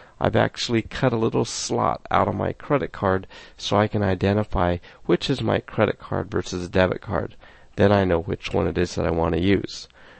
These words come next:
So, I hope that this information was helpful to you,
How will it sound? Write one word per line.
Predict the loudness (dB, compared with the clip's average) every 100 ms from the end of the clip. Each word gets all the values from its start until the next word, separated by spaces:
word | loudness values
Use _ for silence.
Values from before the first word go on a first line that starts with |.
| -20
So, | -6 2 2 2 -4 -20 -18 -2
I | 0
hope | 0 0
that | -2
this | -2 -2
information | -4 0 0 2 0
was | 0
helpful | 0 -2 -2
to | -2 0
you, | 2 2 -2